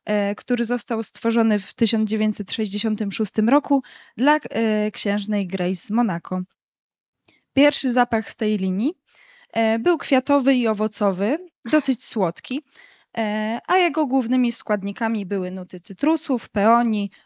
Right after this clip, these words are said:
róży, osmantusa, e, paczuli i sandałowca. E, tutaj mamy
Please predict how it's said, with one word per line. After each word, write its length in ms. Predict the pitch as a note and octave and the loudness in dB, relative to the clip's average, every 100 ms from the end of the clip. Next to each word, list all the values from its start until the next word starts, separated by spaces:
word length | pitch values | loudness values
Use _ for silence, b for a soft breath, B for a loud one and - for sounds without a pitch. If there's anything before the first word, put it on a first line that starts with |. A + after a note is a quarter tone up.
| - | -2
róży, 540 | A3 C4 G#3 A3+ A3 - _ _ _ | 2 2 2 0 0 -4 _ _ _
osmantusa, 880 | C4 B3 A3+ G#3 B3+ B3+ - G#3 G3 - b b | -2 2 2 2 0 0 0 0 0 -2 b b
e, 160 | - G3 | -6 -2
paczuli 640 | F#3+ D#4 - B3+ A#3+ A3+ - | 2 2 4 2 4 2 -2
i 80 | G#3 | -6
sandałowca. 880 | - F#3 G3 A#3 E3 E3 - F3+ F#3 - _ _ _ _ _ _ _ _ _ _ _ _ _ _ _ _ _ _ _ _ _ _ - | -4 0 4 4 4 0 -6 -4 -4 -6 _ _ _ _ _ _ _ _ _ _ _ _ _ _ _ _ _ _ _ _ _ _ -6
E, 220 | G#3+ G3+ G3 | -4 -2 -4
tutaj 520 | F4 - C4+ B3 B3 | -6 0 2 2 2
mamy 640 | A#3+ A3+ A3 G#3 G3+ G3+ | 4 4 6 4 4 2